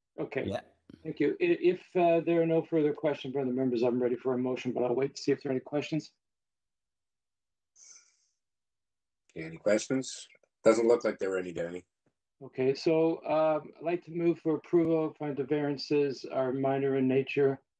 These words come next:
Speaker 1: uh, conditional on the planning condition, um, submitted in the re-, in our documents. Thank you.
Speaker 3: Okay. Seconded for that.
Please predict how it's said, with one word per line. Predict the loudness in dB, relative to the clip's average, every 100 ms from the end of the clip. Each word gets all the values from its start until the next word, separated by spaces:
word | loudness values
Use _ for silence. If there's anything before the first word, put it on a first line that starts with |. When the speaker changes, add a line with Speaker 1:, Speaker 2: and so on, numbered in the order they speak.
| _ _ -8
Speaker 1:
uh, | -6 -6 -4
conditional | -2 0 -2 -2 0 0 -2 -6 -20 _
on | -6 -4 -4
the | -4 -8 _ _
planning | -4 -2 -2
condition, | -2 0 0 -2 -6 -8 _ _ _ _ -6
um, | -2 0 -2 -6 -12
submitted | 0 2 2 0 -4 -8
in | -6
the | -2
re-, | -4 -4 -10
in | -4
our | -2 -2
documents. | -2 -2 -2 -6 -10 -12 _ _ _ _ _ _ _ _ _ _ _ _ _ _ _ -6
Thank | -2 -2
you. | -4 -8 _ _ _ _ _ _ 2
Speaker 3:
Okay. | 2 2 _ _ _ _ _ _ _ _ _ _ _ _ _ _ _ _ _ _ _ _ _ _ _ _ _
Seconded | -6 -4 -2 -4
for | -2
that. | 2 2 0